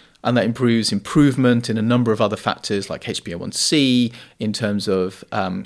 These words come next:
other parameters regarding their weight, all these kind of parameters. But in terms of hard outcomes, in terms of myocardial infarction, in terms of death, there was no meaningful change in that. And that's also perhaps to be predicted.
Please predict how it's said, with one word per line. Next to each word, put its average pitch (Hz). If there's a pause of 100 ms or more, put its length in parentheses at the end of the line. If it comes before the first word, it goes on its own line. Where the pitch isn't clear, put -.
(100)
other 117
parameters 113
regarding 98
their 90
weight, 113
all 127
these 104
kind 90
of -
parameters. - (640)
But 143
in 143
terms 190
of 120 (120)
hard 208
outcomes, -
in -
terms 120
of 110
myocardial 120
infarction, 87
in 110
terms 110
of 90
death, 90 (500)
there 123
was 117
no 117
meaningful 104 (120)
change 107
in 98
that. - (420)
And 175
that's 202
also 123 (500)
perhaps 165
to 143
be 123
predicted. -